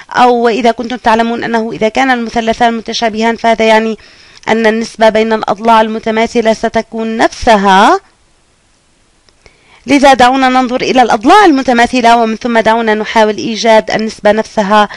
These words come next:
أو نستخدم النسبة نفسها.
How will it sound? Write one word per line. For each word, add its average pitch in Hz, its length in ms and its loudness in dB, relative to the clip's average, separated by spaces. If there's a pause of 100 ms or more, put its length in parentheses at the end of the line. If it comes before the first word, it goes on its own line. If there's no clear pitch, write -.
(320)
أو 349 220 4
نستخدم 262 560 0
النسبة 202 500 0
نفسها. 196 760 0